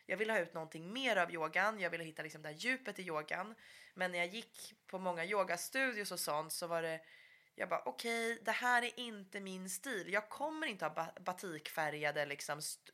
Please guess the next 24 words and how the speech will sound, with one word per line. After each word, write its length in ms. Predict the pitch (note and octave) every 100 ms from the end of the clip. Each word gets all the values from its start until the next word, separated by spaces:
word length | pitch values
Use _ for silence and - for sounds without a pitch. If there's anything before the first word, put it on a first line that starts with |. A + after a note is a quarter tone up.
| -
alldeles 360 | G3 D#3+ D#3 -
för 60 |
stora 340 | D#3 D3+ C#3+ D3
kläder 400 | D#3 - - -
på 180 | -
mig. 200 | - - - - - -
Jag 160 | G3
kommer 360 | - C#4+ D#4 D4
kanske 280 | C4 A3+ G#3
inte 180 | F#3+
åka 440 | - A#3 G#3+ G#3+ C#4
till, 140 | C4
liksom, 300 | F#3 - E3+ E3 - - -
Indien 800 | B3+ B3 A#3 A3+ A3 G#3+ G#3 G#3
och 200 | G3+ G#3
bo 600 | F#3 F#3+ F#3 F3+ F3+ F3+
i 320 | - F#3 F3 E3+
ett 120 | E3+
skjul 580 | - C#4+ - F#3 F#3+ F#3+
i 180 | F#3 -
en 280 | E3 D#3+ E3
månad 640 | F3 D#3+ G3 A3 E3+ E3+
för 300 | - E3 D#3
att, 200 | D#3 D#3+